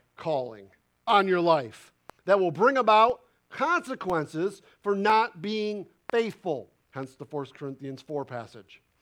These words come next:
However, the penalty for not being faithful is not losing your salvation, First Corinthians chapter three, verses ten through fifteen, sixteen, somewhere in that area. Rather, it's losing your rewards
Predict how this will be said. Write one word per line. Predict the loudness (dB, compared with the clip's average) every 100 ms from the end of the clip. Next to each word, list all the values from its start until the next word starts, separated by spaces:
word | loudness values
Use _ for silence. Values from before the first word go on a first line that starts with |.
| _
However, | 0 2 4 4 4 0 -2 _ _ _ _
the | -8
penalty | 0 0 2 0 -2 -6 -6 -6 -12 _ -6
for | 0
not | 2 2
being | -2 -4
faithful | -2 0 2 0 -6 -6 -6 -8 -14 _ 0
is | 2 2
not | 4 6 4 2
losing | -2 -4 -4 -4 -4
your | -2 0
salvation, | 2 2 4 2 0 -6 -8 -8 -14 _ _ -10
First | -10 -6
Corinthians | -8 -6 -10 -6
chapter | -6 -6 -10
three, | -10 -8 -8
verses | -8 -12 -14
ten | -12 -10
through | -10 -12 -10 -12
fifteen, | -14 -14 -12 -10
sixteen, | -12 -16 -14 -12 -12
somewhere | -12 -10
in |
that | -10 -8
area. | -10 -12 -16 _ _ _ _
Rather, | -4 4 6 6 4 2 -2 -6 _
it's | -2 -2 -2
losing | -4 -2 -2 -2 -2 -2 -6 -12 _
your | -6 0 2 4 2 -2
rewards | -6 -6 -2 2 4 6 4 2 -4 -12